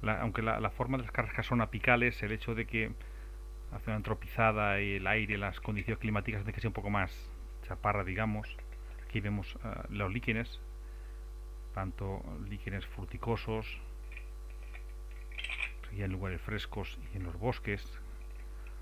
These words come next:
Esto indica la calidad ambiental. Y la, la amarilla, los amarillos, que, que le he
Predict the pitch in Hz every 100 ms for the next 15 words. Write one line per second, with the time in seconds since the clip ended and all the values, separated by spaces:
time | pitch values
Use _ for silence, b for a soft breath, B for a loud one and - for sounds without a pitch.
0 | B - - - - - 101 101 90 90
1 | 92 90 87 85 113 113 110 - - -
2 | 123 101 101 98 95 92 90 101 113 120
3 | 107 98 104 101 120 113 - - - 98
4 | 98 101 101